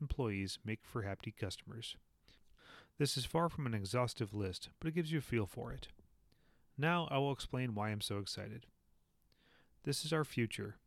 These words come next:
In many ways, C H S is a traditional company. There's nothing wrong with that. Our heritage provides a solid foundation to build upon.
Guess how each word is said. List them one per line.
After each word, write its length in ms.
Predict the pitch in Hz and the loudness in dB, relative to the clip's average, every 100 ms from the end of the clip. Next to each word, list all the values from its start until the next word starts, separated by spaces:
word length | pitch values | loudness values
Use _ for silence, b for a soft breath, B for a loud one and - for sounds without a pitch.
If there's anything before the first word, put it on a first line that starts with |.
| - _ _ b b b b b _ | -20 _ _ b b b b b _
In 120 | 117 | 0
many 180 | 123 156 | 2 4
ways, 380 | 127 107 113 - | 6 6 4 0
C 220 | - 139 | -2 2
H 160 | 131 - | 2 4
S 220 | 131 - - | 2 0 -2
is 140 | 113 | -2
a 60 | 113 | 0
traditional 500 | 120 120 120 120 107 | 2 2 2 -2 0
company. 460 | 127 117 98 98 - _ _ _ | 0 0 -2 -6 -10 _ _ _
There's 120 | 131 | 0
nothing 260 | 170 - 123 | 2 0 2
wrong 200 | 127 117 | 2 2
with 100 | 92 | 0
that. 280 | 104 107 - b b b - | -2 -4 -8 b b b 0
Our 80 | 104 | 2
heritage 500 | 127 139 135 143 - | 2 2 0 -2 -2
provides 380 | 123 107 110 | 0 0 0
a 60 | 110 | 0
solid 340 | - 123 135 | 0 0 0
foundation 520 | 127 135 127 104 - 110 | -2 0 0 0 -2 -4
to 60 | |
build 200 | 113 123 | -2 0
upon. 380 | 117 101 95 98 | 0 -2 -4 -8